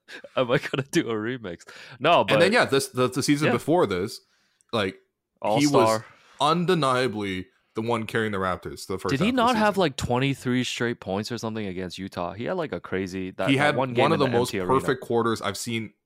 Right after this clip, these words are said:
Speaker 2: against any team by any Raptor. Like, he
Speaker 1: Mm-hmm.
Speaker 2: literally made, like, f-, he had, like, five steals.
Speaker 1: Let, let's
Speaker 2: He
Speaker 1: be fair, the
Speaker 2: caused all these
Speaker 1: whole,
Speaker 2: turnovers.
Speaker 1: the whole
Speaker 2: He, like,
Speaker 1: Utah
Speaker 2: made every
Speaker 1: squad,
Speaker 2: shot.
Speaker 1: the whole Utah squad, uh, A squad had covid.
Speaker 2: Oh, it
Speaker 1: Yeah.
Speaker 2: was a, it was a, it was,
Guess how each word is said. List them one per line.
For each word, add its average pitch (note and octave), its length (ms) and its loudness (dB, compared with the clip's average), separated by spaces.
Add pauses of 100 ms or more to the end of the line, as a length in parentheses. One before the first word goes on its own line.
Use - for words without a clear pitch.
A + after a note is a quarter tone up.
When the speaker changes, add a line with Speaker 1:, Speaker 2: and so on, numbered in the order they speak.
Speaker 2:
against A#2 280 -2
any A2+ 220 0
team - 200 -16 (500)
by A2 160 2
any B2 280 2
Raptor. G2 440 -2 (440)
Like, A#2+ 160 0
he C#3 100 4
Speaker 1:
Mm-hmm. C3 80 2
Speaker 2:
literally E3 340 4
made, C3+ 300 0
like, G#2+ 180 0
f-, - 220 -20
he C3+ 60 -6
had, E3 100 -2
like, G#2+ 160 -2
five C#3+ 440 0
steals. C3+ 680 0 (100)
Speaker 1:
Let, F3 160 2
let's A3+ 160 0
Speaker 2:
He B3+ 80 2
Speaker 1:
be A3+ 60 2
fair, D3 240 2
the D3 80 0
Speaker 2:
caused D3 240 6
all G3 100 8
these A3 100 8
Speaker 1:
whole, G3 60 2
Speaker 2:
turnovers. A2+ 420 2
Speaker 1:
the D3 100 6
whole G3 300 4
Speaker 2:
He, D3 140 4
like, C#3 160 4
Speaker 1:
Utah - 60 2
Speaker 2:
made - 160 4
every B2+ 260 6
Speaker 1:
squad, C3+ 100 6
Speaker 2:
shot. F2+ 240 0 (140)
Speaker 1:
the B2+ 100 2
whole F#3 260 2
Utah C3+ 340 0
squad, G#2 560 0 (120)
uh, F2+ 300 -2
A G#2+ 180 -2
squad A#2 440 -2
had F2 180 -8
covid. F2+ 360 -8 (600)
Speaker 2:
Oh, D3 160 6
it C#3+ 40 8
Speaker 1:
Yeah. C#3+ 40 6
Speaker 2:
was E3 180 6
a, D#3+ 160 2
it E3 60 4
was E3 120 2
a, E3 80 2 (120)
it D3 60 4
was, D3+ 180 4